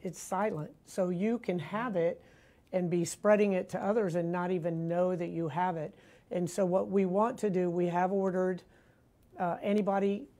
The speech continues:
tests for all of our first responders, medical personnel. So a number of frontline workers, all of our,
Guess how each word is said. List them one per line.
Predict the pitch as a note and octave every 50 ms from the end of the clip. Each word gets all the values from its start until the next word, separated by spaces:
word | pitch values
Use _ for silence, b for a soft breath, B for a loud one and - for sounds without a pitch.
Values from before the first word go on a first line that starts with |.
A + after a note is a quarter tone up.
| _ _
tests | - - G#3+ F#3+ F3 F3 E3 -
for | - - G3+ F#3 F3+ E3+ -
all | - F3+ F#3 G3+
of | G#3 F#3+ G#3
our | G#3 G3+
first | G3+ - G#3 G3+ G3 -
responders, | G#3 G3+ F#3 - - F#3+ F3+ F3+ F3+ F3 F3 F3 E3+ -
medical | F#3+ F3 F#3 F#3+ F#3+ G3 G3 - G3+
personnel. | G3 - G#3 F#3+ F#3 - G3 F#3 F#3 F3+ F3 F3 E3+ E3+ D#3+ B B B B B
So | - - G#3 G3
a | F#3
number | F#3 G3 G#3+ A#3+ B3 B3+ C4 A#3
of | G3+ -
frontline | - - A3 A3+ C4+ - A#3 G3+ G3 F#3+ F#3 F#3+ F#3 F#3 F3+ F3 F3+ F3 - -
workers, | F#3 F3+ G3 G#3 G#3 G3+ - F3 D#3+ D#3+ E3+ E3 - - - _ _ -
all | F3+ F3 F3+ F#3+
of | F#3 E3+
our, | F#3 F#3 F3+ F3 F3